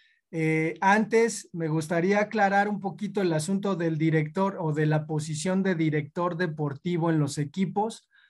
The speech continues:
Creo que es una posición nueva, eh, es, es, eh, pues, un personaje que se añade a un equipo de fútbol,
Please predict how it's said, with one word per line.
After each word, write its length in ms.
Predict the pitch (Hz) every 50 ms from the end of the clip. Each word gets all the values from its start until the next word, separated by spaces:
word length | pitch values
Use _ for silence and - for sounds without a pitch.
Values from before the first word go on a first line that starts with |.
| _ _ _ _ _ _ _ _ _ _
Creo 320 | - 180 175 196 202 196 196
que 100 | 208 202
es 140 | 190 196
una 260 | 208 202 196 190 170 -
posición 580 | 156 151 143 127 147 147 - 190 185 185 185
nueva, 560 | 185 190 202 202 208 180 202 208 226 247 254 - _ _ _
eh, 580 | - 156 151 147 147 143 143 143 143 143 156 151
es, 440 | 190 185 175 170 170 165 - - - -
es, 400 | 170 170 170 165 160 156 - -
eh, 400 | 165 151 147 147 143 143 139 135 - -
pues, 180 | 143 127 139
un 120 | 180 185 160
personaje 720 | 190 170 151 160 151 147 156 165 170 165 165 190 170 156
que 140 | 160 151 151
se 120 | - 147
añade 520 | 143 143 151 156 170 180 202 202 196 190 170
a 80 | 165
un 160 | 165 170 180
equipo 400 | 170 156 156 170 156 151 175 165
de 120 | 156 143 131
fútbol, 600 | - - 160 151 139 139 160 165 190 214 226